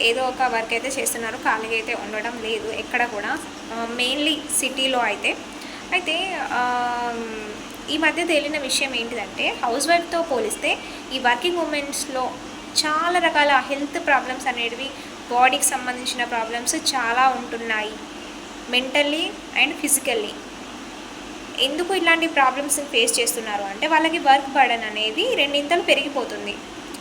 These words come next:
ఇప్పుడు మన దేశంలో ఆడవాళ్ళే కదా వర్క్ చేసేది. హౌస్ వైఫ్స్ వర్క్ చేస్తారు, even వర్క్ చేసే ఉమెన్స్ హౌస్ వర్క్తో పాటు ఈ వర్క్ కూడా, ఇంటి పని కూడా చేయడం అయింది. వీళ్ళకి ప్రెషర్స్ అనేటివి రెండింతలు పెరిగింది.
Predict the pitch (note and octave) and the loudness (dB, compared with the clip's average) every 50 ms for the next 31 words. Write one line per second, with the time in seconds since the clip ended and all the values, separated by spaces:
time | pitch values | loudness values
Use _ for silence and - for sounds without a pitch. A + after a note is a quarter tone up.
0 | - D4+ E4 E4 E4 E4+ F4+ F4+ D#4+ C#4 - C#4 D4+ D4+ D4+ D4+ D4+ D4+ F4 E4 | 0 0 2 4 4 2 2 2 2 2 2 2 2 4 2 2 2 0 0 0
1 | E4+ E4+ E4 C#4 C4 C4+ C#4 C#4+ C#4+ D4 C4+ A#3 A3 A#3 A#3 A3+ A3 A3 - C4+ | 2 4 4 6 6 6 6 4 4 2 2 2 0 0 0 -2 -4 -6 -4 -4
2 | B3 A#3 A#3 - A3+ G#3+ A3 A3+ G#3+ G#3+ - - - - - - - - - - | -2 -2 -2 -2 -4 -4 -6 -6 -8 -8 -10 -12 -12 -12 -12 -12 -10 -8 0 4
3 | C4+ B3 B3 C4+ C#4+ D#4 D#4 D#4 D#4+ D#4 - - F4 F#4 G#4 G#4+ - B3 A#3 B3 | 4 4 6 4 4 4 4 4 4 2 2 0 0 0 -2 -2 0 0 0 0
4 | B3 - - D4 C#4+ - - C#4+ C#4 D4+ F#4 A#4+ - - - - - - - - | 0 0 0 2 2 2 4 4 4 4 4 0 -4 -8 -12 -12 -12 -14 -14 -14
5 | - - - C4 C4+ D4 F4 A4 D5 D5+ - - - - - - - - - - | -10 -6 -4 0 2 2 2 2 0 -6 -10 -12 -14 -14 -14 -12 -12 -12 -12 -12
6 | - - - - - - - - - - - - - - - B3+ C4 C4 C4 - | -12 -12 -12 -14 -14 -14 -14 -14 -12 -12 -12 -12 -8 2 8 8 8 8 6 2
7 | - D#4 D4+ D#4+ D#4+ D4+ D4 D4 D4 D4+ D4 - D#4 C4+ B3+ C4 C4 C#4 C#4+ C#4+ | 0 2 2 2 2 0 0 -2 -4 -4 -2 2 4 4 4 4 4 0 -2 -2
8 | - - D4 C#4 - C4+ C4+ - - - - - - - - - - - - - | -2 0 2 4 6 6 6 4 2 -6 -6 -8 -12 -12 -14 -14 -14 -14 -14 -14
9 | - - - - - C4+ C#4 D4 D4 C#4+ C#4+ D4 - C4+ C4+ E4+ A#4 - - - | -14 -14 -14 -8 -2 0 2 4 4 4 4 2 0 2 2 2 2 0 -4 -10
10 | - - B3+ C4+ C4 D4 - D4+ C#4+ C#4 C#4 C4+ C#4 E4 D#4 D#4 C4+ B3+ B3+ B3 | -10 -10 -8 -6 -6 -2 -2 0 -2 0 0 0 2 2 2 4 4 2 2 2
11 | A3 A3 A3+ A#3+ D4 D4+ D#4 E4 F4 E4+ E4 D4+ D4+ D#4 E4 D#4+ - E4+ D#4 D4+ | 0 -2 -2 0 0 2 2 2 0 0 0 0 2 2 2 2 2 0 2 2
12 | D4+ D#4 D4+ D#4+ E4+ G4 A#4 - - - - - - - - - - B3+ D4 D4 | 0 0 0 0 0 0 -2 -2 -8 -12 -12 -12 -12 -12 -8 0 4 4 4 4
13 | D#4 D#4 D#4 F4 G4 G4+ G4 D#4+ C4 B3+ C4 D4 D4 B3+ G3+ G3+ | 4 2 6 6 6 6 8 6 6 6 4 0 -2 -2 -4 -6